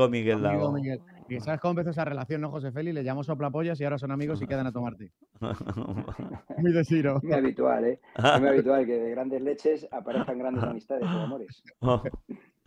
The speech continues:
Speaker 2: Abuelo, te quiero mucho, ¿eh?
Speaker 1: Un abrazo.
Speaker 2: Oye,
Speaker 1: De-
Speaker 2: cuídate que tenemos, eh,
Speaker 1: Fua.
Speaker 2: jaleo la semana que
Speaker 1: Madre,
Speaker 2: viene, ¿eh?
Speaker 1: no sé ni lo que es lo que tengo que hacer. Me tenéis, me lleváis ahí engañado.
Speaker 2: Cuando veas las pruebas vas a flipar. ¿Viste? ¿Has
Speaker 1: Pero
Speaker 2: visto
Speaker 1: tú
Speaker 2: un
Speaker 1: por qué
Speaker 2: balón
Speaker 1: tienes
Speaker 2: alguna
Speaker 1: las,
Speaker 2: vez?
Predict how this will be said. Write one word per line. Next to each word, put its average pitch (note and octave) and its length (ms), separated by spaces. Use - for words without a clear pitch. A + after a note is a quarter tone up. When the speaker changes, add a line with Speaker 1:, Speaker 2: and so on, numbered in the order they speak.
Speaker 2:
Abuelo, G#3 320
te G#3 140
quiero A3+ 220
mucho, A#3+ 340
¿eh? G#3+ 180
Speaker 1:
Un A#3+ 80
abrazo. C3 880
Speaker 2:
Oye, G#3+ 160
Speaker 1:
De- F3+ 300
Speaker 2:
cuídate E3 400
que F3 100
tenemos, D#3 840
eh, B2+ 480
Speaker 1:
Fua. A#2+ 280
Speaker 2:
jaleo B2+ 380
la B2 100
semana A#2+ 240
que A2 60
Speaker 1:
Madre, G2+ 300
Speaker 2:
viene, - 120
¿eh? A2+ 40
Speaker 1:
no C3 100
sé D3 160
ni C#3+ 80
lo B2+ 160
que A2+ 180
es G#2 80
lo G#2 100
que G#2 160
tengo A2 220
que G#2 80
hacer. G#2 300
Me G2+ 100
tenéis, A#2 320
me A2+ 180
lleváis A#2 440
ahí C3 120
engañado. G#2+ 580
Speaker 2:
Cuando B2 280
veas C#3 120
las C#3 140
pruebas C#3 240
vas C3 140
a C3 80
flipar. A#2+ 320
¿Viste? D#3+ 240
¿Has F3+ 360
Speaker 1:
Pero A#2 180
Speaker 2:
visto A2+ 40
Speaker 1:
tú D#3 80
Speaker 2:
un - 60
Speaker 1:
por G#3 100
qué A#3 60
Speaker 2:
balón A#3 80
Speaker 1:
tienes D#3+ 240
Speaker 2:
alguna A#2+ 160
Speaker 1:
las, G#2+ 100
Speaker 2:
vez? F3+ 100